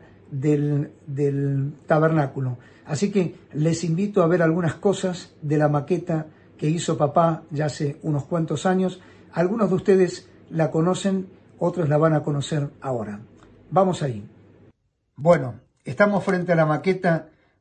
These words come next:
del tabernáculo, una maqueta hecha en escala de lo que la Biblia nos enseña que era el tabernáculo. Estoy seguro que, mm, Bezaleel y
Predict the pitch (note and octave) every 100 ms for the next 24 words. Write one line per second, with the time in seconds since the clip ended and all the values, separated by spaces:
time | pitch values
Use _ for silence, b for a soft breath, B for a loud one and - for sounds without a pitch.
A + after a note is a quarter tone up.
0 | _ C3 D3+ D3 D#3 D3+ D3 C3+ A#2+ B2+
1 | C3 - D#3+ D3+ D3+ D3+ F3 F3 D#3+ D#3
2 | D3 C#3+ - F#3 F3+ F3+ F3 B B B
3 | _ C#3 D3 C#3+ D3 D3 D#3 F3 E3 D3
4 | C#3 - - C#3+ C3+ - E3+ D#3+ C#3 D3+
5 | D#3 D3+ - C#3+ C#3 C#3 B2 B2 B2+ B2
6 | b b b b b C3+ D3 E3 - E3
7 | F#3 E3+ - D3 D3 C#3+ C#3+ C#3 A#2+ -
8 | _ _ _ _ _ C#3+ D3+ - D3+ E3
9 | F3+ F#3+ F#3+ D#3+ D3 C#3+ C#3